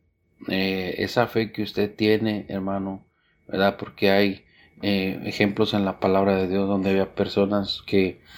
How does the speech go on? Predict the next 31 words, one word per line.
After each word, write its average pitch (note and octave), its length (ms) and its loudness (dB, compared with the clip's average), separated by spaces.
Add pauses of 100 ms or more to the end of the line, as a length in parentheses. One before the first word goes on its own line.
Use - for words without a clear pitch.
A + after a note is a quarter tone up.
(240)
no G#2+ 200 6
habían G#2+ 260 4
conocido G#2 600 4
al G2+ 80 2
Señor, G2 440 -2
no G#2+ 80 -2
habían G#2 260 0
tenido G2+ 320 2
un G#2 100 2
encuentro G2 560 -2
con F#2+ 220 -2
Él, G2+ 260 0 (540)
de - 140 -6
verdad, G2 340 4
habían G#2 320 2
sabido G#2 460 4
de G2 100 4
su G2 180 -4
fama, G2+ 480 4
pero F#2 340 -2 (400)
no G2+ 580 6
habían G2+ 320 4
llegado, G2 480 2
hermanos, F#2+ 400 -4
a F#2 80 0
estar G2+ 500 2 (320)
presentes G#2 880 0
o F#2 180 0
a F2 120 -8
conocerle, G#2+ 800 0 (400)
¿verdad? F#2 640 2